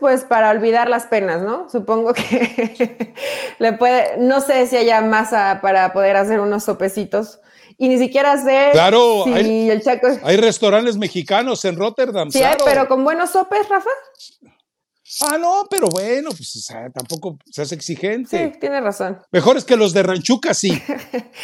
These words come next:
Speaker 1: En eso, en eso estoy completamente de acuerdo contigo. Pues mira, le, como lo, lo mencionaste cuando empezamos el, el podcast, le llega en buen momento, ¿no?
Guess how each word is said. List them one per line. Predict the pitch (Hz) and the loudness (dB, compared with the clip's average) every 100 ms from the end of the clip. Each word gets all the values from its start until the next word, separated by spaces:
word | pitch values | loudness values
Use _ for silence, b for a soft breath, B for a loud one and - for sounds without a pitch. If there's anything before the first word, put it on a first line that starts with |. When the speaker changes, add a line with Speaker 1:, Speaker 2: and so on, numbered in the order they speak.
| B B - | B B -14
Speaker 1:
En | - 220 226 | -6 -2 -2
eso, | 226 240 226 208 - | 0 0 2 2 0
en | 226 | 0
eso | 247 247 | 0 0
estoy | 247 | 0
completamente | 240 226 220 220 220 214 | 0 0 0 -2 -2 -2
de | 220 | 0
acuerdo | 196 190 202 202 | 0 0 -2 -2
contigo. | 190 190 214 202 196 B B B _ | -2 -2 0 0 -2 B B B _
Pues | 285 | 2
mira, | 294 370 311 226 - - | 4 4 2 0 -6 -8
le, | 277 277 262 | 0 2 2
como | 285 285 | 2 2
lo, | 294 277 277 | 2 4 2
lo | 262 | 2
mencionaste | 277 277 285 302 320 | 2 2 0 0 -2
cuando | - 269 | -2 -2
empezamos | 220 220 233 262 285 262 | -2 0 0 0 -2 -2
el, | 208 190 | -2 -2
el | 214 196 | -4 -2
podcast, | 247 262 202 185 - | -2 -2 -4 -6 -6
le | 226 226 | 0 2
llega | 285 311 | 2 2
en | 294 | 2
buen | 285 285 | 2 2
momento, | 262 262 262 240 | 2 2 0 -2
¿no? | 214 226 330 | -2 -4 -8